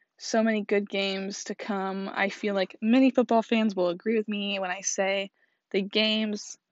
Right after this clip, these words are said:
so far have not been the most exciting. Um, which, not to say that there haven't been a,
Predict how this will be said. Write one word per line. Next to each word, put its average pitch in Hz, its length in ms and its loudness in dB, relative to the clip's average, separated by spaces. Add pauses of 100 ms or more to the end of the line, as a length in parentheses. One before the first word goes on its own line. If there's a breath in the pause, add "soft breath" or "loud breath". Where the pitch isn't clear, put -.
(240)
so 202 380 2
far 170 440 -2
have 190 160 -6
not 202 320 -6
been 202 120 -4
the 104 80 -8
most - 280 -10
exciting. - 640 -10 (480 soft breath)
Um, - 400 -12 (240)
which, - 360 -2
not 254 340 4
to 240 80 -8
say 214 260 0
that 196 100 -4
there 202 140 -2
haven't 196 220 -6
been 196 260 -6 (140)
a, 202 320 -6